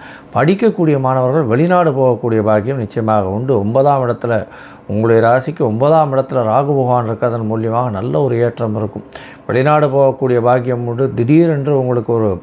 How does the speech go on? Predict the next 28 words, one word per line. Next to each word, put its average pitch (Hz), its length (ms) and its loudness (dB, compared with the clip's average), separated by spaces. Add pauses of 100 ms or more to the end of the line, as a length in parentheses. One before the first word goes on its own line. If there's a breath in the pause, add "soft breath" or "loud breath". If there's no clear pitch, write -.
அ, 98 160 -4
சொல்ல 143 340 0
முடியாத 127 640 2
ஒரு 113 140 -2
வெற்றி 110 280 -2
வரக்கூடிய 110 560 -2
வாய்ப்புகள், 107 560 -2
ஜாக்பாட் 127 500 0
அடிக்கக்கூடிய 107 560 -4
வாய்ப்புகள் 107 540 -4 (460 loud breath)
இந்த 110 180 0
வாரத்தில் 113 380 0
உண்டு. 110 380 -2 (500 loud breath)
இருந்தாலும், 123 640 2 (380 loud breath)
எட்டாம் 156 380 0
இடத்துல 147 440 -2 (100)
இருக்கக்கூடிய 131 100 0
சனி 131 260 -2
பகவான் 135 340 2
சிறு 151 240 -2
சிறு 156 180 -2
தொல்லைகளை 127 500 2
கண்டிப்பாக 127 600 0
கொடுத்து 123 260 -6
கொண்டு 110 220 -2
தான் 117 200 0
இருப்பார். 120 360 -4
அவருடைய, 104 420 0